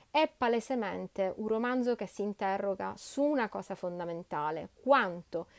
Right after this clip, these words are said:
sia fondamentale conoscere la verità per quella che è e quanto invece è importante nella vita di ogni essere umano il simbolo,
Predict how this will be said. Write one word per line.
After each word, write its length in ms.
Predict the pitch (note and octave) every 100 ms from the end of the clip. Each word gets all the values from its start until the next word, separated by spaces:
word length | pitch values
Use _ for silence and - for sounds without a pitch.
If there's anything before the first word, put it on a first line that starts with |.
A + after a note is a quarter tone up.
| - -
sia 440 | - A3+ G3+ E3+ F3+ _
fondamentale 800 | - A3 G#3+ G3 G3+ G3 F3+ E3
conoscere 680 | - G3 F#3+ E3+ - E3 D#3+ E3
la 180 | G#3 G#3
verità 520 | G3+ G#3 - F3+ E3+ -
per 160 | F3+
quella 320 | - G3+ F3
che 120 | E3 G3
è 220 | F#3+ A#3 _ _ _ _ _ _ _ -
e 160 | G#3+ -
quanto 400 | A#3 B3 A#3+ G3+
invece 440 | G#3 G#3 G#3 G3
è 40 |
importante 1000 | F#3 F#3 - G3 - - E3+ E3+ F3 E3+
nella 260 | E3+ F3 F3
vita 380 | G3+ F#3+ F#3 F3
di 100 | F3+
ogni 160 | F#3
essere 300 | G3+ - E3+
umano 500 | F3 F#3 F#3+ G#3+ A3+ - - - _ _
il 200 | A3 G3+
simbolo, 640 | - G#3 E3+ E3+ E3 E3